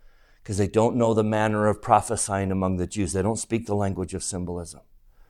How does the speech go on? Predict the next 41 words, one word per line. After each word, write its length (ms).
Notice 360
how 100
many 160
times 300
he 80
says 240
plainness. 580
"I'm 260
gonna 160
speak 360
in 160
plainness." 680
That's 320
what 160
they 160
know. 400
And 100
that's 220
what 120
you 200
and 100
I 120
have 160
been 180
raised 380
on, 180
is 140
plainness. 840
So 160
when 160
God 240
speaks 340
symbolism 580
to 180
us, 140
we, 120
"I 680
don't, 320
I 80
don't 180
understand." 640